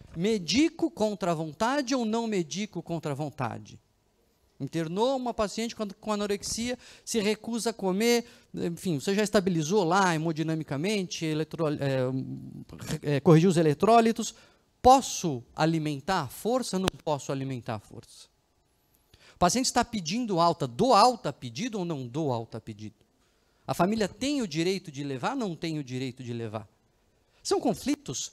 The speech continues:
são dúvidas que aparecem na nossa prática clínica. E eu não tenho tempo para responder todas essas <laughs> perguntas que eu fiz aqui. É, mais informações, consultem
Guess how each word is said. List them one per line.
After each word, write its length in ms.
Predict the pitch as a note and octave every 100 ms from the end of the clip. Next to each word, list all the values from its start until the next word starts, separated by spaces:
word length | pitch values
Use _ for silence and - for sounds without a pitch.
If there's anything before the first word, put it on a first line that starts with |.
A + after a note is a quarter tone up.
| _
são 220 | B3 A3+
dúvidas 580 | D3+ C4+ A#3 D#3 B2+ - _
que 80 | -
aparecem 640 | A#3 G3 E3+ G#3+ A#3 B3+ B3+ _ _
na 200 | F#3+ B3
nossa 520 | G#3+ D#3+ F3+ G#3 C4+
prática 540 | - F#3+ G#3+ C4+ - F4
clínica. 560 | D4+ C#4+ C4 - A2 _ _ _ _
E 120 | E3
eu 80 | D#3
não 160 | C#3 A#3
tenho 240 | E3 G3+
tempo 260 | G3+ D#3+ -
para 120 | G3+
responder 380 | G3+ - G3 F#3+
todas 400 | - E3 G3+ F3
essas 480 | C#3 C3 F3 - -
<laughs> 40 |
perguntas 520 | - F3+ C#3+ C#3+ D#3+ -
que 60 |
eu 40 | G3
fiz 220 | D3+ E3+
aqui. 320 | A#3+ F3+ G#3+ - - -
É, 140 | D3
mais 640 | C3 D3 D3+ C#3+ - - D#3+
informações, 880 | D3 E3 D#3+ G3 - E3+ F#3 B3+
consultem 600 | - C4 - E3+ - A3+